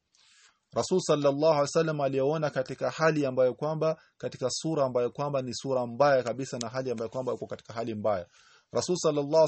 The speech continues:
wasallam aliona akikuwa amefungwa kama vile mchinjaji anapofunga mnyama wake, miguu iko juu, kichwa iko chini.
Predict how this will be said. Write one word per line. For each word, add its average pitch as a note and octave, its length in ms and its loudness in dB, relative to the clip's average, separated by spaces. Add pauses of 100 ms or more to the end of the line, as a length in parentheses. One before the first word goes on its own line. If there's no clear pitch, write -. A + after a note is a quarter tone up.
wasallam D3+ 220 0
aliona C#3 480 2
akikuwa D3+ 320 -2
amefungwa F3+ 640 0 (800)
kama D#3 240 2
vile D3+ 500 0 (400)
mchinjaji B2+ 880 0
anapofunga C3+ 840 0
mnyama A#2 380 -6
wake, B2+ 400 -2
miguu B2 320 -4
iko C#3+ 240 0
juu, D#3+ 320 -2
kichwa D3 280 -8
iko B2 160 -6
chini. A2+ 440 -6